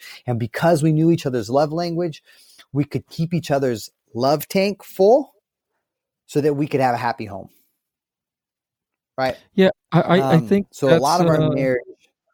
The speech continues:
Speaker 2: I think that's how we see it, but we don't say it.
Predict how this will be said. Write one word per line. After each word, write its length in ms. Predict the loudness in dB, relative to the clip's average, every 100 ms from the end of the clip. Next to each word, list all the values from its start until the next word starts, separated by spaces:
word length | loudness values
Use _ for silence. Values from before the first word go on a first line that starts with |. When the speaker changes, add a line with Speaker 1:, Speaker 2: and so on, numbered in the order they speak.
| _ _ _ _
Speaker 2:
I 20 | -8
think 220 | -6 -4
that's 180 | -4 -4
how 420 | -4 -2 -2 -6 _ _ _ _ _ _ _ _ _ _ _ _ _ _ _
we 420 | -16 -4 -2 -2 -6
see 720 | -10 -10 -10 -10 -8 -6 -4
it, 160 | -6 -10 -8
but 100 | -6
we 120 | -4
don't 220 | -6 -8
say 440 | -12 -10 -6 -6 -6
it. 160 | -10